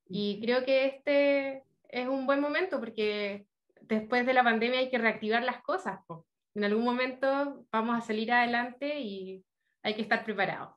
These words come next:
Speaker 1: Y en eso estamos. Las productoras de aceites esenciales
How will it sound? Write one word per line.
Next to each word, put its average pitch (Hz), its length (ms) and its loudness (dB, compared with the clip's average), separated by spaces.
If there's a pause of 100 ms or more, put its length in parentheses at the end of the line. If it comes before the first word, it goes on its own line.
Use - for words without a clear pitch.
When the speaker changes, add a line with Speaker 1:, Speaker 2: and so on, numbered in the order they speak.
Speaker 1:
Y 190 160 -8
en 208 100 0
eso 226 140 -2
estamos. 214 460 -2
Las 180 380 -2
productoras 196 380 -2
de 196 40 -6 (100)
aceites 202 280 -6
esenciales 190 640 -6